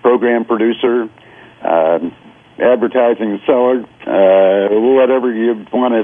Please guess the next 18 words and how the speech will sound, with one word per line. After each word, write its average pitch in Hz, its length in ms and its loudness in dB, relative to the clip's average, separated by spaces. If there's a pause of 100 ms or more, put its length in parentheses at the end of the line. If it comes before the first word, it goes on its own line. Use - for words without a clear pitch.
say, 127 220 0
to 104 300 -2 (340)
put 131 140 0
together 120 340 -2
late 127 200 -4
night 123 240 -4
television 104 540 -2
in 95 80 -4
Miami. 104 420 -2
I 76 60 -4
had 92 140 -2
the 98 120 0
opportunity 104 520 -2
to 87 80 -2
bring, 104 360 -4 (440)
uh, 95 180 0
T 131 240 -2
V 110 280 0